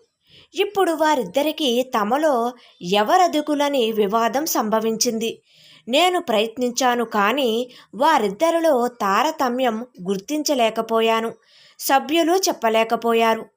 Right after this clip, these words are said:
అప్పుడు నారదుడు నిన్ను రప్పిస్తే ఈ వివాదాన్ని సులభంగా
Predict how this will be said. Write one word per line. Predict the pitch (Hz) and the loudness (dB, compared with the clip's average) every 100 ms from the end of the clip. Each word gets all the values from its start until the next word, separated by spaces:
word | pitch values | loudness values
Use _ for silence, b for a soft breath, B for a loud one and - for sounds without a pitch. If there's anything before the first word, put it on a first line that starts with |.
| b b b | b b b
అప్పుడు | 285 294 370 320 | -6 -2 -2 0
నారదుడు | 254 190 240 320 302 254 226 226 - | 0 2 2 2 0 0 0 -2 -2
నిన్ను | 254 302 294 | -4 0 0
రప్పిస్తే | 196 185 - 294 - 262 214 220 B B - | 0 -2 -6 -8 -4 -2 -2 -6 B B -4
ఈ | 339 | -2
వివాదాన్ని | 262 208 220 311 311 311 294 | 0 0 2 0 0 -2 -2
సులభంగా | 277 202 220 254 269 269 214 220 | -2 -2 0 -2 0 0 0 -2